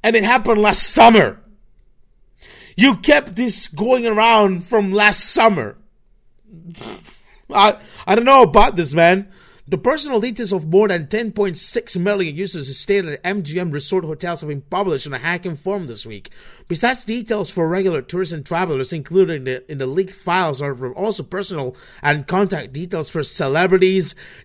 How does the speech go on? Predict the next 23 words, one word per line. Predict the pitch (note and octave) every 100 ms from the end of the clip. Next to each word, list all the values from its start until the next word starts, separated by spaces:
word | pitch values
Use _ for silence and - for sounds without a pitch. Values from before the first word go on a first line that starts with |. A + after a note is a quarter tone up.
| -
tech | A3+ C#4 -
C | - - D#4 A#3+ E3+
E |
Os, | A#3+ C4 D#3 E3 - - - -
reporters | F3 G#3 C#3+ G3 C#4+ G#3+ E3+ - -
of | A3 A3+ E3+
government | B2 A#3 D4+ D4+ B3+ G#3+ -
officials, | E3+ - A#3+ - - C#3+ C#3+ - - -
and | - F#3+
employees | G#3 G3 G#3 C4 A3 B3 G3+
at | G3
some | - - A3+ C4+
of | B3+
the | G3+
world's | F#3+ G3+ F#3+
largest | E3 F#3 G3+ F#3 E3+ -
tech | A3+ A3 - -
companies. | G3 G3+ - E3 A#2 G#2 - - - -
Say | - D4 C#4+ G#3 - - C#3
Google, | A#3+ A3+ F#3 C3+ - - -
uh, | A3 G3+ - F#3+ -
Twitter, | D#4+ D4+ D3 A#2+ - C#3
fucking | - - D4 - C4+ A3+ G3+ F#3+